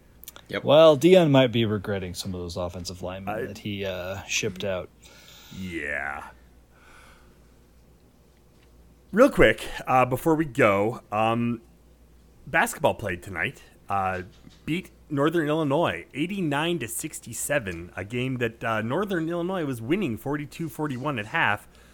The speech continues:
Speaker 3: but, uh, Cats came out in the second half and just, like, put it on 'em. Uh,
Speaker 2: Hey.
Speaker 1: This game was, oh, yeah.
Speaker 2: Cre-, credit,
Speaker 1: Go ahead, Scuzz.
Speaker 2: credit to the defense. So Xavier Amos,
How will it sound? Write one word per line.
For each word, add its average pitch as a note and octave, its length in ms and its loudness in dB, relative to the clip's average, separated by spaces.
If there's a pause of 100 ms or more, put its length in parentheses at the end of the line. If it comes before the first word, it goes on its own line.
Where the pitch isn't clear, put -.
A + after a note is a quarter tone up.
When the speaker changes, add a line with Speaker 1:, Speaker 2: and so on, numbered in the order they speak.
(360)
Speaker 3:
but, A2+ 260 2
uh, A2 320 2
Cats C#3 280 -2
came C3 220 -2
out B2 140 2
in G2 60 -6
the A2 60 -4
second A#2+ 340 -2
half A2+ 280 0
and G#2+ 100 -8
just, G2+ 220 -8 (100)
like, F#2 200 -8 (400)
put D#3 300 -2
it F2+ 140 -4
on G#2 300 0
'em. D#2+ 180 -14 (460)
Uh, F2 340 -4
Speaker 2:
Hey. C#3+ 140 4
Speaker 1:
This C3+ 160 4
game D#3 240 2
was, G#2 360 -2 (600)
oh, A#2 80 6
yeah. G2 260 4 (480)
Speaker 2:
Cre-, D3 280 2
credit, E3+ 260 10
Speaker 1:
Go F3+ 60 6
ahead, G2+ 140 2
Scuzz. - 260 -8
Speaker 2:
credit F3 340 8
to E3+ 100 2
the C#3+ 100 6
defense. A2 420 0
So A#2+ 120 0
Xavier B2+ 460 6
Amos, A2+ 600 2